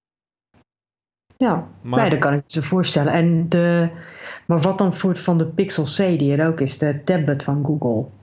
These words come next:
Speaker 1: waar je eigenlijk ook een toetsenbord op aan kan sluiten. Wat is, gaat het niet elkaar een beetje in de weg zitten?
Speaker 2: Volgens mij loopt alles lekker in elkaar over en mag je als gebruiker, heb je de mazzel dat je steeds meer kan kiezen en mag kiezen daarin.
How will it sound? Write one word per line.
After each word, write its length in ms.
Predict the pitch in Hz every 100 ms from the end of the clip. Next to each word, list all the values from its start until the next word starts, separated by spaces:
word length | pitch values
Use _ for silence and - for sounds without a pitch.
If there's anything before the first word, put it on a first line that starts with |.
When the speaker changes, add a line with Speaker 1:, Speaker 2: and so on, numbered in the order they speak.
| _ _ _
Speaker 1:
waar 180 | 143 143
je 80 |
eigenlijk 380 | 135 139 - 139
ook 220 | 156 143
een 260 | 147 143 139 - -
toetsenbord 500 | - 170 - 151 147
op 100 | 139
aan 160 | 139 139
kan 140 | 135 135
sluiten. 440 | - 143 151 151
Wat 180 | 151 151
is, 380 | 147 - - _ _ _ _ _ _ _ _ _ _ -
gaat 160 | 175
het 100 | 156
niet 180 | 160 165
elkaar 320 | 160 165 160
een 60 | 156
beetje 200 | 156 151
in 60 | 160
de 60 |
weg 180 | 165 180
zitten? 360 | - 135 - - -
Speaker 2:
Volgens 320 | - 113 - 101
mij 80 | 110
loopt 240 | 107 110 120
alles 220 | 113 101
lekker 260 | 113 110
in 80 | 107
elkaar 320 | 104 - 107
over 440 | 113 110 101 104 107
en 260 | 117 104
mag 180 | 101 98
je 80 | 113
als 100 | 107
gebruiker, 500 | - 104 104 98 104
heb 120 | 101
je 120 | - 110
de 80 |
mazzel 260 | 104 107 101
dat 140 | 101
je 60 | 107
steeds 360 | 98 117 110 -
meer 300 | 110 117 113
kan 240 | 107 104
kiezen 340 | - 107 101
en 100 | 101
mag 180 | 101 101
kiezen 300 | - 107 95
daarin. 340 | 95 95 101